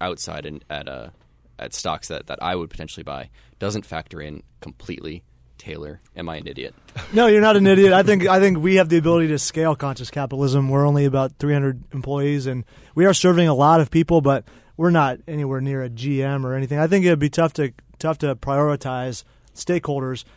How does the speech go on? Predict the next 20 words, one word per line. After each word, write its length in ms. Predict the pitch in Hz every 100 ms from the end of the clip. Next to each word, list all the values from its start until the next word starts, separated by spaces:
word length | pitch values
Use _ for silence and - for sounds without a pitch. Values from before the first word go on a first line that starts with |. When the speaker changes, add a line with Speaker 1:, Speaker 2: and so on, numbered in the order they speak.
| _ 135
Speaker 2:
um, 220 | 135 139
in 160 | 139 120
G 200 | 135 143
M's, 280 | 147 123
in 140 | 139 135
G 200 | 131 143
M's 160 | 135 123
instance. 360 | 117 - 120
I 40 | 127
mean, 160 | 127
obviously 360 | 131 131 - 127
the 80 | 123
customer 400 | 139 127 135 131
has 180 | 131
to 100 | -
rank 220 | 135 135 - _
f-, 60 | - -
pretty 200 | 151 135
highly. 440 | 139 139 139 135 _ _ -
Um, 340 | 135 135 127